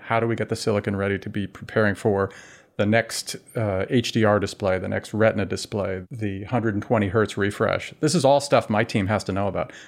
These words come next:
When we built the chips, uh, in the early days, when, when we delivered Retina for the first time on the phone, we had to make big adjustments when, when that decision got rolled down, and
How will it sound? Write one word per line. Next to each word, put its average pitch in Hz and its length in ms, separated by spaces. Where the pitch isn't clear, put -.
When 110 180
we 135 100
built 139 240
the 123 80
chips, - 760
uh, 107 380
in 107 80
the 101 80
early 120 260
days, 120 240
when, 113 200
when 104 140
we 104 160
delivered 127 420
Retina 104 240
for - 100
the 98 60
first 101 240
time 101 180
on 95 80
the 92 60
phone, 113 460
we 127 260
had 120 260
to 127 140
make 120 360
big 110 160
adjustments 120 560
when, 98 280
when 95 120
that 101 120
decision 101 400
got 101 220
rolled 92 180
down, 101 280
and 98 200